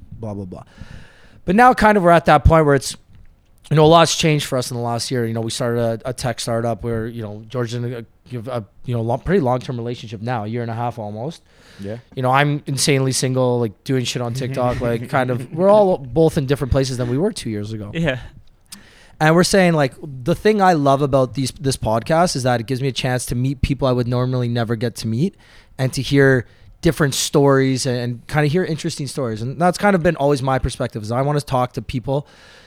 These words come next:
Speaker 1: that are doing interesting and cool things and hear their stories. I, I love the storyteller mentality.
Speaker 3: Yeah.
Speaker 1: And George, I guess you can talk about what kind of you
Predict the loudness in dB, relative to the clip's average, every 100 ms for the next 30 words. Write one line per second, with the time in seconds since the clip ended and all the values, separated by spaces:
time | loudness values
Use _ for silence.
0 | _ 0 0 0 _ -2 2 2 2 2
1 | -2 -2 -2 -2 -2 -2 0 0 0 -4
2 | -2 -2 0 0 2 0 -2 -4 -4 -2
3 | -2 0 2 2 2 -2 -4 -4 -4 -6
4 | -2 -2 -2 -2 -4 -2 -4 -6 -6 -6
5 | -6 -8 -12 -18 _ _ -16 -16 -8 0
6 | 0 2 2 2 0 -4 -6 -8 -2 -2
7 | -2 -6 -8 -8 -8 -6 -4 -4 -6